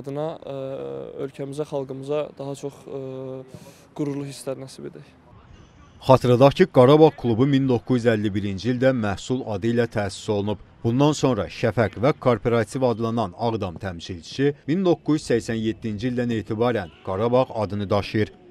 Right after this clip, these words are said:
Speaker 2: Köhlən atlar min doqquz yüz doxsan üçüncü ilin iyulun iyirmi üçünə dək ev oyunlarını Ağdam şəhərindəki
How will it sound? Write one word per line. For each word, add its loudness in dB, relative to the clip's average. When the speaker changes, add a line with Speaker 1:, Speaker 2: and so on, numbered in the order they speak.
Speaker 2:
Köhlən 4
atlar 0
min 0
doqquz 2
yüz -2
doxsan 0
üçüncü -4
ilin -2
iyulun -4
iyirmi -4
üçünə -6
dək -2
ev -2
oyunlarını -4
Ağdam -2
şəhərindəki -4